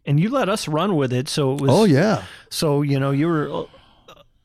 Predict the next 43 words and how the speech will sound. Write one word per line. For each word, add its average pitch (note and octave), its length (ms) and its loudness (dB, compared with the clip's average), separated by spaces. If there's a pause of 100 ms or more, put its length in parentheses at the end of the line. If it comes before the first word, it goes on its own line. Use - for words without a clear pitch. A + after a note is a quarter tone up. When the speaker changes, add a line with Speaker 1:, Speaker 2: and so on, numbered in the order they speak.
(160)
Speaker 1:
I D3+ 60 -6
wouldn't F3 160 -2
say D#3 100 0
disassociate D#3+ 760 -2
you. F3 120 2
I D#3 100 0
mean, D#3 160 0
it E3+ 100 0
was D3+ 200 0
a F3 40 -2
little G3+ 440 -4
bit E3+ 120 2
of C3+ 80 -4
a C3 40 -8
separation B2+ 640 -4
there C3+ 260 -4
'cause, C3 200 -6
you C#3+ 120 -4
know, C#3+ 300 -8
um, D3 260 -10
it C#3 120 -6
was B2 100 -8
great. C#3+ 400 -4 (220)
And E3+ 100 0
we F#3+ 80 0
did F3+ 160 -2
Imagine C3+ 600 -4
that A#2+ 180 -6
one B2 200 -4
year. A2+ 380 -6 (200)
We D3 120 0
did C#3+ 180 -2
the, C3+ 380 -4
everybody, C#3+ 540 -2
like, C#3 260 -4
a C3+ 60 -8
chorus D3+ 440 -4
of C3 120 -4
the C3 120 -6
John C#3 320 -4
Lennon C#3 240 -4
song B2+ 240 -4
Imagine. A#2+ 600 -6